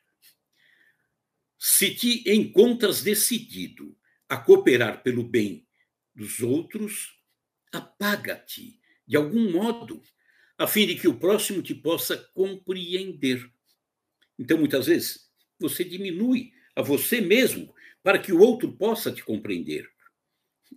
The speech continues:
Como é bonito. Eu sempre faço uma associação com a caridade. Às vezes, nós queremos fazer uma caridade, um bem a alguém, mas machucamos a pessoa. "Ah, você tá necessitado? Ó, vem aqui,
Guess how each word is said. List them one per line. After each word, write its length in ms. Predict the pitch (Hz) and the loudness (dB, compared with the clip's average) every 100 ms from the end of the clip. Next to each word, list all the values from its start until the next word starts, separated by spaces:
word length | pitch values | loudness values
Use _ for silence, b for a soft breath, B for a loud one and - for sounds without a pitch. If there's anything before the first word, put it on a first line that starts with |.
| _ _ | _ _
Como 380 | 208 214 190 - | 10 12 8 4
é 80 | 180 | 0
bonito. 400 | 285 165 180 - b b | 2 0 -2 -10 b b
Eu 80 | 226 | 0
sempre 460 | - 254 233 - - b | 2 2 0 -8 -14 b
faço 300 | - 214 - | 0 0 2
uma 100 | 220 | -2
associação 560 | - 156 - 143 - 190 | -2 -2 -2 -2 -2 -4
com 120 | 185 | -6
a 80 | - | -6
caridade. 800 | 143 131 113 - - - - _ _ _ _ _ _ _ | -4 -4 -8 -12 -14 -16 -20 _ _ _ _ _ _ _
Às 140 | 113 | -4
vezes, 500 | 123 165 123 - - b b b b | 6 6 6 -6 -14 b b b b
nós 140 | 147 139 | 0 4
queremos 400 | 156 160 156 - | 4 4 2 -2
fazer 340 | 147 117 135 | -2 0 0
uma 260 | 135 127 120 | -2 -6 -4
caridade, 560 | 135 117 113 139 127 | -4 -4 -4 -4 -2
um 100 | 123 | -6
bem 300 | - 135 127 | 0 0 2
a 40 | 123 | 0
alguém, 560 | 123 120 151 196 185 _ _ _ _ _ | -2 -2 -2 -2 -12 _ _ _ _ _
mas 300 | 180 185 - | -2 -2 -4
machucamos 920 | 220 208 220 - 220 180 - - - - | -4 -4 -8 -8 -6 -6 -12 -18 -20 -18
a 80 | 101 | -12
pessoa. 500 | 104 - 85 82 - _ _ _ _ _ _ | -10 -10 -14 -18 -20 _ _ _ _ _ _
"Ah, 140 | 214 185 | -6 -4
você 260 | 165 208 | 2 4
tá 140 | 208 185 | 4 2
necessitado? 840 | 139 135 113 107 - 156 120 101 b b | 0 -2 -6 -8 -6 -4 -4 -10 b b
Ó, 80 | - | -4
vem 120 | 147 202 | 0 0
aqui, 560 | 214 185 165 127 - | -2 -2 0 -2 -6